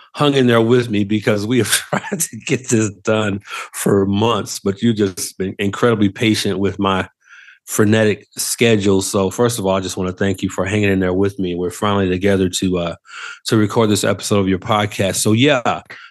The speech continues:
so, uh, first things first, in my day job, I like to say I am a digital platforms director at, at the, uh, at Grace to You, which is a ministry of, uh, the media ministry of Doctor John MacArthur.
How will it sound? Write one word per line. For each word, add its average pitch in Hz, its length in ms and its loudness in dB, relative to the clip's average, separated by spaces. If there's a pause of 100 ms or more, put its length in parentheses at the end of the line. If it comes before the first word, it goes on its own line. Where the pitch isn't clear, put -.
so, 127 400 4
uh, 113 260 0
first 170 320 -4
things 131 260 -2
first, 127 560 -2
in 127 120 2
my 117 100 2
day 131 240 2
job, 101 460 0
I 95 80 -6
like 95 220 -6
to 101 80 -6
say 98 380 0
I 101 180 -2
am 101 300 2
a 95 220 0
digital 110 400 2
platforms 101 600 -2
director 98 520 0
at, 92 220 -4 (100)
at 98 200 -4
the, 95 240 0
uh, 90 160 -2
at 95 160 -6
Grace 113 240 2
to - 120 -2
You, 98 140 4
which 92 160 -2
is 92 100 -8
a 92 60 0
ministry 95 460 -2
of, 82 180 -6
uh, - 80 -10 (640)
the 104 60 0
media 107 260 4
ministry 98 360 2
of 92 100 -2
Doctor 95 240 0
John 92 240 -2
MacArthur. 92 720 -2